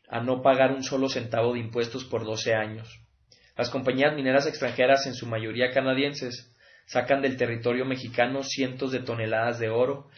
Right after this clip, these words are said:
y metales valiosos cada año. Pagan cinco pesos de impuestos por hectárea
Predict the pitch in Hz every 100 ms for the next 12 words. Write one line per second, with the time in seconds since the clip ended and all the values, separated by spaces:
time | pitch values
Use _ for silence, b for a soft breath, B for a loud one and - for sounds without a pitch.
0 | B - 120 110 120 120 123 113 113 117
1 | 117 120 117 113 113 113 110 107 b b
2 | b b b _ 127 127 127 127 131 -
3 | 143 143 139 139 135 127 139 123 117 113
4 | 117 120 120 117 107 - 127 139 151